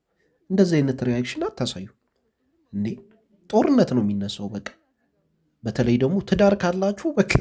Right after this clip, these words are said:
እሱ እስከ መጨረሻው ሊቆራረጥ ስለሆነ እንደዚህ አይነት ሴታፕ ውስጥ ሆናችሁ ራሳችሁን ስታገኙ እንደዚህ አይነት ሪያክሽን አታሳዩ። በፍጹም፣ በፍጹም። በቃ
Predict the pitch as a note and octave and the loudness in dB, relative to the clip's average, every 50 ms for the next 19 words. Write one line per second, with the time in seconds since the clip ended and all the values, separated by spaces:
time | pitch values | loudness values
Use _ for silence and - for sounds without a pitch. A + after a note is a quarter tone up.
0 | - E3+ E3 - - - - E3 - - - - - - - - - - - - | 4 4 2 2 0 0 -2 -6 -6 -6 -12 -14 -12 -10 -10 -10 -10 -8 -8 -8
1 | - - A#3+ A#3 A3+ B3 A#3+ A3 G3+ G3+ A#3+ A3 G3 - G3 F#3+ F#3 F3 F3+ - | -4 0 0 2 2 2 2 2 2 4 4 2 4 6 4 4 4 4 0 -2
2 | - - G3+ F#3+ F3+ F#3 F#3 E3+ F3 E3+ - - - F#3+ F#3 G3 A3 B3 B3 B3 | 0 4 6 6 6 6 6 4 2 0 0 -2 -4 0 2 2 2 2 2 0
3 | - - _ _ _ _ _ _ _ D3+ F3 B3 G#3+ F#3 G3+ F#3+ F#3+ F3+ - - | -2 -10 _ _ _ _ _ _ _ 0 2 2 4 6 6 6 6 4 2 0
4 | D#3 C#3+ C#3+ D3+ C#3+ D3 - - E3 - - - - - D3+ C#3+ C#3+ C3+ C3 A#2+ | -2 -2 -2 -2 -4 -4 -6 -10 -12 -12 -12 -16 -12 -10 -8 -6 -2 -2 -2 -2
5 | A#2+ - E3+ F#3 F#3 D#3+ D3 - - E3+ D#3+ D#3+ F#3+ - G3 F#3+ F#3+ - E3+ D#3+ | -2 0 0 2 2 0 0 -2 -4 -4 -2 -2 0 0 -2 -2 -4 -6 -6 -4
6 | C#3+ - - - - - B3+ A3+ A#3 D#4+ G4 E5 F5 C#5+ - - _ - D#3 D3 | -4 -4 -6 -8 -10 -8 -6 -4 -2 -4 -4 -4 -6 -8 -10 -10 _ -4 -4 -2
7 | B2+ B2+ B2+ A#2+ A#2+ G#2+ - G2+ G#2 A2 G#2+ G#2+ - - - C5 G#4+ - - - | 2 2 2 2 0 -2 -4 -6 -6 -6 -6 -6 -8 -10 -10 -10 -10 -10 -12 -14
8 | - - E2 - - - - _ _ _ _ _ _ _ - G#2 - - F2+ - | -14 -14 -12 -12 -12 -12 -14 _ _ _ _ _ _ _ -10 -10 -10 -10 -12 -14
9 | - - E2+ - - G#2 G3+ - - - - - _ _ _ _ _ _ _ _ | -14 -18 -16 -10 -10 -10 -10 -10 -14 -18 -20 -20 _ _ _ _ _ _ _ _
10 | _ _ _ _ _ _ G2 - - | _ _ _ _ _ _ -14 -14 -12